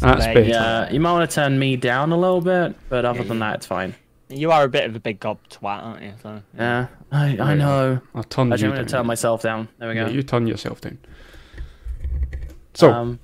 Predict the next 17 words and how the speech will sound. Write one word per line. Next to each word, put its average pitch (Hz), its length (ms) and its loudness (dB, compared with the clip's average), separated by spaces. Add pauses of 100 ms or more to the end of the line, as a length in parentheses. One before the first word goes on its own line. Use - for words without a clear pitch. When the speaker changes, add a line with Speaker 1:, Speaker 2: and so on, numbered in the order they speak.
(220)
Speaker 1:
right, 151 280 8
so 165 120 2
what's 170 160 2
our 175 60 8
first 139 240 0
topic 143 200 0
we'll 160 100 0
talk 156 120 4
about? 175 220 4 (600)
Speaker 2:
All 185 160 2
right, 190 260 -2
so 160 300 2
who 175 120 0
wants 175 300 -6
to 170 280 -2
start - 360 -2
off? 117 400 0